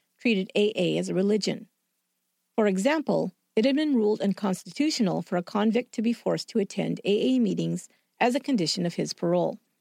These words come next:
The court ruled that, quote, "The Constitution guarantees that government may not coerce anyone to support or participate in a religion or its exercise,"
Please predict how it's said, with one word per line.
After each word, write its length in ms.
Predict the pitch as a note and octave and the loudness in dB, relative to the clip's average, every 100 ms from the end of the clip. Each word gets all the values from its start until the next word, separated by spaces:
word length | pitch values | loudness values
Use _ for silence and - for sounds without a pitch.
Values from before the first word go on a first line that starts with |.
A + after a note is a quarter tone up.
| _ _ _ _ _ - | _ _ _ _ _ -4
The 80 | G3 | -2
court 280 | - E4 E4+ | 2 0 2
ruled 320 | A3+ G#3+ G3 | 2 2 2
that, 200 | F3 - | -2 -2
quote, 320 | - F#3 - _ | 0 0 0 _
"The 120 | - | -10
Constitution 760 | F3 A#3 C4+ - - C#4+ C#4 B3+ | -4 -2 -2 -4 -2 -2 0 0
guarantees 800 | A3 G#3+ G#3+ - C4 E3 D#3+ - _ _ _ | 2 2 2 0 0 0 -2 -8 _ _ _
that 160 | G3+ - | -2 0
government 440 | A3+ C4 D4+ D4+ | 0 2 0 0
may 140 | A3+ G#3 | 2 2
not 220 | F#3+ - | 2 -2
coerce 360 | - C4 B3+ - | -2 0 0 -2
anyone 420 | B3+ C4+ G#3+ E3+ | 0 0 0 0
to 100 | F3 | -2
support 520 | F3 F3 - B3 D#3 - _ | -6 -6 0 0 0 -6 _
or 100 | - | -4
participate 640 | F#3 F3 A#3+ - A3 A#3+ - | -2 -2 -4 -4 0 0 0
in 140 | G#3+ | 0
a 60 | F3 | 0
religion 460 | E3 F3+ G#3 B3+ A#3+ | 2 2 2 0 0
or 160 | G3 | 0
its 180 | F3 - | -2 -2
exercise," 640 | G3 - G3 - D3+ - | -4 -4 -6 -4 -6 -8